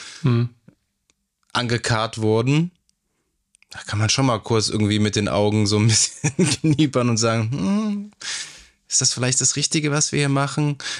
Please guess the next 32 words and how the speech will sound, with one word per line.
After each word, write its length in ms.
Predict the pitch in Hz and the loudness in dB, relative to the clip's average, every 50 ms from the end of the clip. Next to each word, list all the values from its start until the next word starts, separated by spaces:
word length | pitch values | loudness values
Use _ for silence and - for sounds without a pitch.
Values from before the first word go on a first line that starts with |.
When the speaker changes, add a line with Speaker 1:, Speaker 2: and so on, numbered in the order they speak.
| 101 - | -4 -2
Speaker 2:
Also 200 | 113 110 120 117 | 0 0 2 2
gut, 120 | 127 135 | 2 2
es 120 | 127 120 - | 2 2 0
gibt 140 | - 131 - | 0 0 2
so 60 | 143 | 2
eine 180 | 131 127 117 110 | 2 2 4 2
Wissenschaftlerin 580 | 135 135 - - - 131 120 127 123 113 113 | 2 2 2 2 0 0 0 0 0 2 2
mit 120 | 113 110 - | 0 0 -2
kurzen 420 | - - 127 123 - - 120 110 | -2 -2 0 0 0 0 0 0
Haaren, 300 | 107 110 113 123 135 135 | 0 2 2 0 0 0
die 100 | 123 123 | 0 0
da 140 | 117 117 107 | 0 0 0
halt 160 | 110 113 110 - | 0 -2 -2 -2
mal 80 | 107 104 | -2 0
so 100 | 107 107 | 0 0
ein 60 | 101 | 0
bisschen 320 | - 147 170 - - 127 | 0 0 2 2 0 0
zweifelhaft 680 | 110 - - 107 117 147 - - 131 117 113 - - | 0 0 0 0 -2 0 0 0 2 2 0 0 -4
guckt, 320 | - - 165 196 - - - | -2 -2 -2 -2 -2 -4 -2
aber 300 | - 104 107 110 113 107 - - - - - - - - - _ _ | 0 2 2 2 0 -2 -4 -6 -6 -6 -6 -8 -10 -12 -18 _ _
der 320 | - 113 110 107 107 107 | 0 2 2 2 2 2
Speaker 1:
Was 140 | 104 143 - | 2 2 2
passiert 200 | - - 127 135 | 2 2 4 4
Speaker 2:
Ober- 100 | - 139 | 4 4
Speaker 1:
mit 120 | 135 113 - | 2 2 2
der 140 | 156 190 | 2 2
eigentlich? 600 | 180 165 127 120 110 98 104 113 107 - - - _ _ _ _ _ _ _ _ | 2 0 0 -2 -2 0 0 0 0 -2 -4 -8 _ _ _ _ _ _ _ _
Speaker 2:
Ja, 360 | - - - 80 104 113 110 98 | -14 -8 -2 0 2 2 2 2
weiß 200 | 104 107 110 98 | 2 2 2 2
ich 40 | |
nicht 120 | 95 95 95 | 4 4 4
mehr. 240 | 92 92 95 98 | 4 2 2 0